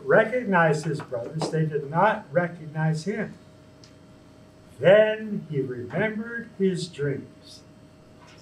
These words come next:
about them and said to them, "You're spies. You have come to see where our land is unprotected." Uh,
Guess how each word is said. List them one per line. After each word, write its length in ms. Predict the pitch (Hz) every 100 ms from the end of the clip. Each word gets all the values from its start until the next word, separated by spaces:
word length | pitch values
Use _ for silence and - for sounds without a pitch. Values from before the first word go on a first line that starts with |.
| - - - - - -
about 400 | - 175 202 -
them 280 | 117 110 110
and 100 | 107
said 420 | - 190 208 202
to 80 | -
them, 200 | - 104 - - - - - - - - - - - -
"You're 160 | 233 214
spies. 840 | - - 175 - - - - - - - - - - - - - - - - -
You 80 | 127
have 180 | 143 -
come 340 | 190 214 214
to 80 | 196
see 360 | 160 - 196 190 175 - - -
where 240 | 139 156 160
our 260 | 139 135
land 540 | 131 143 156 165 160 135
is 320 | 135 131 -
unprotected." 800 | 123 127 123 127 - 120 - - - - - - - - - -
Uh, 360 | 139 135 135 -